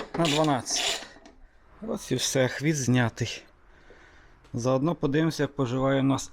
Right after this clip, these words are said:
автозмазчик. Бачите, де рівень масла. А був десь <clears throat> на сантиметр вище.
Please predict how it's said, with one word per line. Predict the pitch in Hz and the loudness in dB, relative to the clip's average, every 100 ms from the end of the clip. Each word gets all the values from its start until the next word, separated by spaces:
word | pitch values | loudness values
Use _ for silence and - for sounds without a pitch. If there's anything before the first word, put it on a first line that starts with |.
| - - | -10 -4
автозмазчик. | 160 - 147 110 117 113 104 - - - - - | -4 -2 -2 0 0 0 -2 -6 -10 -12 -16 -8
Бачите, | 117 131 - 151 | -4 -4 -4 -4
де | 135 127 | 0 2
рівень | 120 107 104 | 2 2 2
масла. | 104 104 - 127 - - - - - - - - - - - - - - | 0 -2 -6 -10 -10 -20 -20 -20 -20 -20 -20 -20 -20 -20 -20 -20 -20 -8
А | 139 | -4
був | 120 151 | 0 0
десь | 131 139 - - - 214 - 98 | 0 0 -2 0 2 4 4 0
<clears throat> | - _ _ _ | -8 _ _ _
на | 123 113 | -10 -8
сантиметр | 123 113 135 131 127 117 | -6 -2 0 0 -2 -4
вище. | 113 101 - - | -2 -4 -8 -16